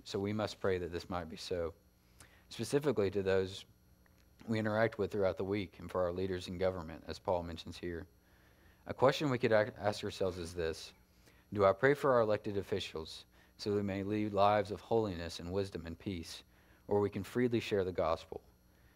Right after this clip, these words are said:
We need to pray for our legislators, that they would produce legislation and enforce laws which are according to his will.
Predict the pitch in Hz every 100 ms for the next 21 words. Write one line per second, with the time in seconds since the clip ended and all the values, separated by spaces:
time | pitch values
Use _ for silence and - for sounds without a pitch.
0 | - - 107 117 107 123 117 120 110 104
1 | 117 104 - 87 - - - - - 98
2 | 104 101 92 104 107 101 98 104 104 -
3 | 110 107 80 80 87 107 101 - 95 98
4 | 90 - 85 87 85 98 92 85 85 82
5 | 95 95 90